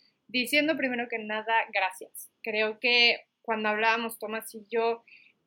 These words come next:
y Pablo, ¿no? ¿Por qué inició el proyecto? Era por encontrar este rayito de esperanza, ¿no? Este rayito de esperanza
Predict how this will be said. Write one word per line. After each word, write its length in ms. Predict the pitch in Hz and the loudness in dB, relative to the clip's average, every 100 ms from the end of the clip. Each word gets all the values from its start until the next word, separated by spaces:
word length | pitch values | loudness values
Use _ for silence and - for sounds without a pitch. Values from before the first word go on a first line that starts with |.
| _ | _
y 160 | 262 208 | -4 4
Pablo, 400 | 240 247 247 226 | 4 6 2 0
¿no? 300 | 220 214 277 - | -2 -4 -6 -8
¿Por 160 | 226 220 | -10 -6
qué 100 | 262 | 0
inició 280 | 302 277 233 | 0 0 -4
el 80 | |
proyecto? 500 | 220 208 214 214 240 | -4 -6 -8 -6 -2
Era 180 | 226 254 | 0 0
por 100 | 240 | -2
encontrar 500 | 220 220 214 226 247 | -4 -4 -6 0 0
este 220 | 247 247 233 | 0 -4 -4
rayito 380 | 208 214 220 | -2 -4 -4
de 80 | 208 | -6
esperanza, 500 | 196 208 196 180 - - - | -6 -6 -6 -8 -14 -18 -6
¿no? 80 | 269 | -6
Este 180 | 285 | -2
rayito 320 | 294 277 269 277 | -2 -2 -6 -6
de 60 | |
esperanza 500 | 269 - 269 285 320 | -6 -8 -8 -6 -2